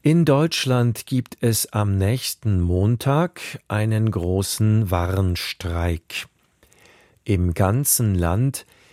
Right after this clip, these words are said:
werden fast keine Züge von der Deutschen Bahn fahren. Auch viele S-Bahnen und Busse werden stillstehen.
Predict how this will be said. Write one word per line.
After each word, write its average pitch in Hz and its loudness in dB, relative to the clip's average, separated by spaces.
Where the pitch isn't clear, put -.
werden 98 0
fast - -6
keine 143 0
Züge 107 0
von 101 -2
der 98 0
Deutschen 95 -2
Bahn 110 0
fahren. 90 -2
Auch 110 0
viele 131 0
S-Bahnen 101 0
und 127 -4
Busse 92 2
werden 90 0
stillstehen. 90 -4